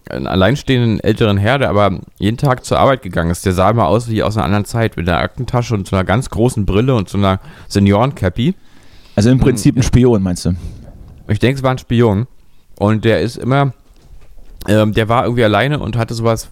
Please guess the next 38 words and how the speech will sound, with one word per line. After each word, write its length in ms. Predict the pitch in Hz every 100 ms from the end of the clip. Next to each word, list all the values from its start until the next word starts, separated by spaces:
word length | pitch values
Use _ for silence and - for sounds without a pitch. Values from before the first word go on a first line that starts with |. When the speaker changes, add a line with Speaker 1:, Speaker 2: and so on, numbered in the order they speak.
| -
Speaker 1:
wie 340 | - 113 139
aus, 400 | - 117 - -
wirklich 220 | 117 151 131
wie 120 | 135
aus 140 | 147
einem 140 | 139 113
russischen 800 | 69 82 - 110 143 135 131 104
Agentenfilm 760 | 104 95 120 110 120 120 117
aus 100 | 92
den 120 | 107 82
achtzigern 520 | - - 98 87 80
oder 120 | 76
so, 120 | 80 90
nur 200 | 104 120
als, 280 | 90 - -
äh, 40 | 65 76
alter 340 | - 95 87
Mann 240 | 87 80 -
schon. 220 | - 78 - - - - - - - -
Und, 360 | 98 107 104
ähm, 380 | - 104 104 101 - - - - - - - - -
der, 380 | 113 139 170 -
äh, 240 | 113 104 -
plötzlich 360 | 101 - 87
komm 160 | 110 95
ich 80 | 104
da 120 | 104
lang 260 | 98 113
neulich, 280 | 113 101 127
da 160 | 117 104
steht 220 | - 101
da 140 | 107 80
alles 220 | 101 -
abgesperrt 580 | - - 127 - 113 -
vom 160 | 120
Polizeipräsidenten 1120 | 117 120 110 120 139 127 107 95 87 - 87
und 160 | 60 85
so. 200 | 92